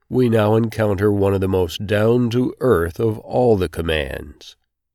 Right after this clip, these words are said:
"Be a servant." No mystery exists here. We all know what it means to serve,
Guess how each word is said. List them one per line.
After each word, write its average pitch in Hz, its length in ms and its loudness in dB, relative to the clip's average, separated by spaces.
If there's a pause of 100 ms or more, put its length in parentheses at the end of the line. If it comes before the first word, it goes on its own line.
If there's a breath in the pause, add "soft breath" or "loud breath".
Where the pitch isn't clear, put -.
"Be 107 220 0
a 90 160 -2
servant." - 720 -8 (760)
No 113 380 4
mystery 117 540 2
exists 104 500 2
here. 80 560 -6 (580)
We 110 200 0
all 135 260 6
know 120 240 6
what 117 220 4
it 117 80 -4
means 104 520 -2
to 110 120 -6
serve, 80 720 -6